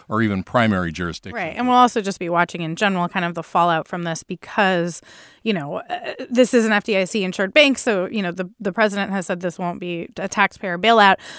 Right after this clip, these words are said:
Speaker 2: But I think now there's pressure on the Fed. Like, do they continue to rise interest, you know, raise interest rates? How does that impact the broader economy? Things that are kind of above my pay grade as a
Speaker 1: Yeah.
Speaker 2: politics reporter, quite frankly, but not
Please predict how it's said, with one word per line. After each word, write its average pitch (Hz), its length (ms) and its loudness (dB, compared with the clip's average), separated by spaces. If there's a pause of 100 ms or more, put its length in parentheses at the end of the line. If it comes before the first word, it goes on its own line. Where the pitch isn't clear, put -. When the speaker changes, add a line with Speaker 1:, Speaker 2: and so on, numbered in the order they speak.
(100)
Speaker 2:
But 302 300 10
I 262 100 2
think 269 220 0
now 233 180 4
there's 240 220 2
pressure 190 260 -2
on 240 120 2
the 254 100 0
Fed. 185 420 6
Like, 180 300 0
do 214 180 -2
they 233 140 4
continue 240 340 0
to 247 80 0
rise 247 220 4
interest, 277 360 -4
you 233 120 -4
know, 220 60 0
raise 214 200 4
interest 302 380 -2
rates? 262 320 2
How 220 160 4
does 214 100 -2
that 196 160 4
impact 202 320 -2
the 180 80 -10
broader 185 320 0
economy? 180 640 -4 (320)
Things 233 300 2
that 214 100 2
are 202 100 2
kind 180 260 -6
of 175 220 -8 (180)
above 160 260 -4
my 139 140 -8
pay 147 160 -10
grade 139 200 -14
as 135 80 -14
a 120 40 -4
Speaker 1:
Yeah. 113 220 2
Speaker 2:
politics - 340 -4
reporter, 349 340 0
quite - 340 -4
frankly, 381 680 2
but 330 340 6
not 330 340 4